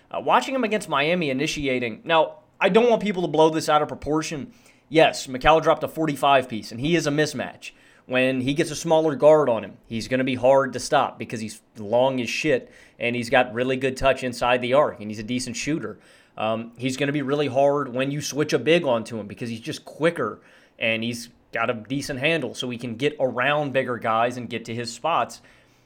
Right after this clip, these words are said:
And that's what a lot of the Miami game was. That's why I don't wanna blow it out of proportion. You've got Gabe Vincent switching on to him or Max Strus or Omer Yurtseven. And it's like,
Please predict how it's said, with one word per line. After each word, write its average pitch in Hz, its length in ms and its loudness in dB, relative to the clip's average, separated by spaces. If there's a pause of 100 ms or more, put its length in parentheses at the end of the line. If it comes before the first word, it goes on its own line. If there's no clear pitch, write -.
(680)
And 285 140 4
that's 311 160 6
what 269 100 6
a 240 40 8
lot 196 200 6
of 196 40 2
the 196 60 4
Miami 190 340 2
game 185 280 0
was. 180 300 2
That's 156 200 -6
why 190 120 6
I - 20 8
don't 190 100 2
wanna 185 140 0
blow 143 280 2
it 160 80 4
out 160 140 4
of 147 80 -4
proportion. 143 640 -4
You've 131 100 -10
got 131 220 2
Gabe 143 300 -2
Vincent 139 400 -4
switching 139 340 -4
on 131 220 0
to 127 80 -2
him 127 280 0
or 110 80 -2
Max 135 400 0
Strus 131 600 -6
or 107 260 -8 (800)
Omer 170 340 0
Yurtseven. 131 920 -2 (380)
And 139 440 -2
it's 131 160 -10
like, 151 380 0